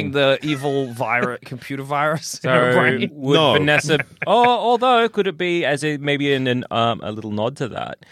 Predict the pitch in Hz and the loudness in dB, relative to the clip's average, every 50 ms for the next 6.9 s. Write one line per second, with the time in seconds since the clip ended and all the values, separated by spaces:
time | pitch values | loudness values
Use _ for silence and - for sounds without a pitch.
0 | - - - - 110 104 113 117 98 120 113 110 107 90 - - 113 110 110 110 | -20 -20 -16 -10 -6 -4 -4 -2 2 4 4 4 2 0 -4 -4 0 2 4 4
1 | 107 107 107 110 107 - - - - 110 107 104 95 101 101 98 - - - 113 | 4 4 4 4 2 0 -4 -12 -8 -6 -6 -4 -4 -4 -6 -6 -8 -8 -8 -8
2 | 110 107 - 104 90 95 110 127 135 101 92 85 - 135 139 165 240 403 - - | -8 -8 -10 -12 -8 -8 -8 -8 -8 -12 -14 -8 -2 2 2 4 4 4 2 2
3 | 453 440 403 208 - - 269 294 285 269 247 285 330 403 403 370 - 339 330 330 | 2 2 0 -2 -4 -4 0 2 4 4 4 2 -2 -2 -4 -2 0 0 0 0
4 | 214 - 208 202 247 - - 180 156 - 143 143 - 151 139 135 135 135 131 123 | 0 0 0 -2 -2 -2 -6 -8 -4 -4 -4 -2 -2 -4 -6 -4 -2 -2 -2 -2
5 | 110 127 127 139 123 123 - - - - 131 120 - - - - - _ _ - | -2 -4 -4 -6 -6 -6 -10 -8 -4 -2 -2 -2 -2 -4 -8 -12 -14 _ _ -16
6 | 110 95 78 - _ _ _ _ - 123 139 170 202 240 285 294 277 220 | -16 -14 -16 -18 _ _ _ _ -2 0 4 4 6 6 4 4 2 0